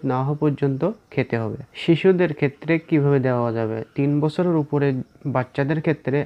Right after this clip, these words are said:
আড়াইশো এমজি ক্যাপসুল সকালে একটা, রাত্রে একটা করে দেওয়া যাবে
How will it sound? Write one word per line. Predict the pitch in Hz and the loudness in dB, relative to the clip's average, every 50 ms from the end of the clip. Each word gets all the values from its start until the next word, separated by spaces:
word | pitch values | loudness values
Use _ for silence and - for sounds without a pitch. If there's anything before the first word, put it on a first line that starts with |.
| - | -4
আড়াইশো | - 135 135 139 143 151 147 - - 160 | -4 -2 -2 0 0 -2 -2 -2 -4 -2
এমজি | 160 160 165 160 151 156 165 196 202 - _ - - - - - _ _ _ _ | 0 0 0 0 2 2 0 0 -2 -6 _ -20 -20 -20 -20 -20 _ _ _ _
ক্যাপসুল | - 139 139 139 - - - 170 147 139 156 185 - _ _ - - - | -2 -2 -2 -2 -4 -4 -2 0 0 0 0 -4 -8 _ _ -20 -10 -8
সকালে | 139 123 - - 131 135 | -6 -6 -2 -2 0 0
একটা, | 135 135 - - 143 | -2 -2 -6 -4 -4
রাত্রে | 143 127 - - 123 | -4 -4 -4 -4 -6
একটা | 120 - - _ 127 | -6 -6 -6 _ -4
করে | 120 135 143 143 139 | -4 -2 -2 -2 -4
দেওয়া | 131 127 117 110 107 | -4 -4 -4 -4 -4
যাবে | 107 107 104 104 104 | -4 -4 -4 -6 -6